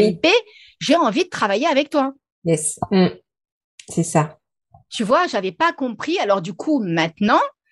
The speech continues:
Speaker 1: euh, comme je suis quelqu'un qui est extrêmement connecté et qui, qui fait vraiment, et puis en tout cas, même à travers les rêves et tout, euh, là-haut, quand ils ont décidé de me mettre un truc sur le nez, ils me le mettent, hein, ça, c'est, y a pas photo. Bah, maintenant, je demande,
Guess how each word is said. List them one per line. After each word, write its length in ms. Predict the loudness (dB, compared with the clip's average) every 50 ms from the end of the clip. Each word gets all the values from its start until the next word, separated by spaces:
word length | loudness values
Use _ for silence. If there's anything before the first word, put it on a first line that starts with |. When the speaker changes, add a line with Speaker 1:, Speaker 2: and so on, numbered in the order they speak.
| _ _ _ _ _ _ _ -20 -12 -8
Speaker 1:
euh, 100 | -6 -6
comme 280 | -4 -2 0 0 0 -2
je 60 | -4 -8
suis 140 | -8 -6
quelqu'un 320 | -4 -4 -4 -4 -4 -8 -8
qui 120 | -6 -6
est 20 | -6
extrêmement 540 | -6 -8 -10 -8 -8 -6 -4 -4 -4 -6
connecté 760 | -2 0 0 0 0 -2 -4 -4 0 2 4 6 6 6 6 4
et 100 | 2 2
qui, 460 | -2 -8 -4 -4 -2 0 0 -2 -2
qui 160 | -4 -8 -14
fait 240 | -14 -8 -4 -4 -2
vraiment, 480 | -2 -2 0 0 0 0 0 0 0
et 100 | 0 -2
puis 160 | -4 -6 -6 -6
en 100 | -6 -8
tout 120 | -8 -6
cas, 160 | -4 -2 -2 -2
même 200 | -2 -4 -4 -4
à 40 |
travers 340 | -6 -6 -6 -4 -2 -2 0 0
les 80 | 0 0
rêves 260 | 2 2 4 4 4
et 100 | 2 2
tout, 240 | 2 2 4 4 4
euh, 120 | 4 4 4
là-haut, 260 | 4 4 4 4 2
quand 220 | 0 -4 -6 -6
ils 100 | -6 -6
ont 40 | -4 -4
décidé 360 | -4 -4 -4 0 2 2 2
de 60 | 2
me 80 | 2 0
mettre 240 | 0 0 0 -2
un 40 | -4 -6
truc 160 | -8 -10 -8
sur 120 | -6 -4
le 60 | -2
nez, 100 | 0 0
ils 60 | 2 2
me 80 | 2
le 80 | 4 4
mettent, 220 | 4 2 2 0
hein, 120 | -2 -2 -2
ça, 160 | -2 -4 -4
c'est, 140 | -4 -4 -6
y 80 | -6 -4
a 60 | -2
pas 160 | 0 0 0
photo. 400 | 0 -2 -4 0 2 2 2 2 0 -4 -16 -18 -18 -16 -16 -18 -10 -4
Bah, 100 | -2 -2 -2
maintenant, 380 | -2 0 2 2 4 4 4 2
je 140 | 0 0 0
demande, 460 | 2 2 4 2 2 0 -2 -4